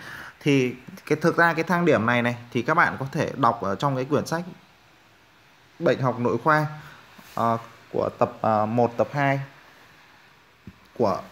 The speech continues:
ờ, Đại học Y Hà Nội nhá. Thì viết cũng rất là rõ ràng, rất là dễ hiểu, hiểu chưa? Và các bạn cứ bám sách ở sách nội khoa các bạn đọc cho anh nhá. Đấy, anh sẽ nói tiếp này. Thì, ờ, ý, ờ, ý nghĩa nhá.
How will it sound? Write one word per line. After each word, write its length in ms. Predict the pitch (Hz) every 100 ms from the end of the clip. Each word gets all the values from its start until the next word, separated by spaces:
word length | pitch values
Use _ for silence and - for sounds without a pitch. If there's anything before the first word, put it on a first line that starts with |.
| -
ờ, 160 | 110 110
Đại 100 | 117
học 100 | 117
Y 60 | 143
Hà 60 |
Nội 200 | 127 131 - - -
nhá. 180 | 135 151 - -
Thì 180 | - 113
viết 280 | 107 139 175 -
cũng 240 | 143 143
rất 140 | 208 226
là 180 | 190
rõ 200 | 139 143
ràng, 340 | 151 160 131 110 123
rất 120 | 156
là 120 | 190 139
dễ 120 | 135
hiểu, 280 | 165 139 95 123 117
hiểu 100 | 110
chưa? 200 | 131 143 139 - -
Và 160 | 127
các 80 | 135
bạn 120 | 165 - -
cứ 140 | 180
bám 220 | 175 165
sách 180 | 175 196
ở 160 | 175 151
sách 480 | 151 165 156 165 160
nội 120 | 131 -
khoa 240 | 147 139 131
các 60 |
bạn 120 | 143
đọc 160 | 123 120
cho 80 | 143
anh 140 | 139 135
nhá. 200 | 127 143 170 - - - -
Đấy, 200 | - 120
anh 140 | 147 160
sẽ 120 | 143
nói 140 | 147
tiếp 240 | 151 202 175
này. 160 | 135 107 - - _ _ - - - - - - - - -
Thì, 280 | 139 131 127 - - -
ờ, 360 | 120 117 117 -
ý, 160 | 139 -
ờ, 260 | 123 123 101 - - -
ý 120 | 151
nghĩa 320 | 165 190 208 277 -
nhá. 200 | 135 151